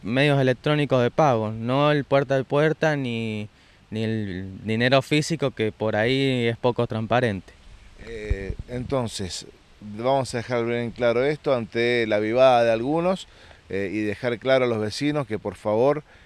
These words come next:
Speaker 2: eh, tengan en cuenta que ustedes no están haciendo ningún tipo de, de pedidos.
Speaker 1: Claro, principalmente dejar en claro esto y dejar en claro a los vecinos que desde la Asociación Bomberos Voluntarios San Martín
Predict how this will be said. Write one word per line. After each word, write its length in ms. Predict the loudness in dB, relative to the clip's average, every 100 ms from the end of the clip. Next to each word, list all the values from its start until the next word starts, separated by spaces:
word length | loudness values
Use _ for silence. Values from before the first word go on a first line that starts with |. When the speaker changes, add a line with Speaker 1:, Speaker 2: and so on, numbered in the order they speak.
| -10
Speaker 2:
eh, 540 | -6 -4 -2 -4 -6 -6
tengan 220 | -4 -4
en 40 | -4
cuenta 280 | -4 -4
que 80 | -6
ustedes 260 | -6 -4 -4
no 60 |
están 180 | -6 -6
haciendo 260 | -8 -6 -6
ningún 240 | -6 -6
tipo 320 | -8 -6 -2
de, 560 | -2 -2 -4 -4 -6 -10
de 160 | -10 -8
pedidos. 380 | -6 -6 -8 -4 -4 -6 -20 -20 -6
Speaker 1:
Claro, 320 | -2 0 0 -4 -16 -18 -12 -12 -8
principalmente 720 | -6 -4 0 2 4 2 4
dejar 300 | 2 4 4
en 80 | 4
claro 280 | 6 8 8
esto 240 | 6 6
y 40 |
dejar 240 | 2 4 0
en 80 | 4
claro 240 | 6 8
a 20 |
los 120 | 8
vecinos 500 | 6 4 2 0 0 -2 -12 -20 -20 -20 2
que 100 | 4
desde 140 | 6
la 80 | 4
Asociación 500 | 2 2 2 4 6
Bomberos 340 | 6 8 8
Voluntarios 500 | 10 8 6 6 6
San 140 | 6 2
Martín 460 | 2 0 -2 -4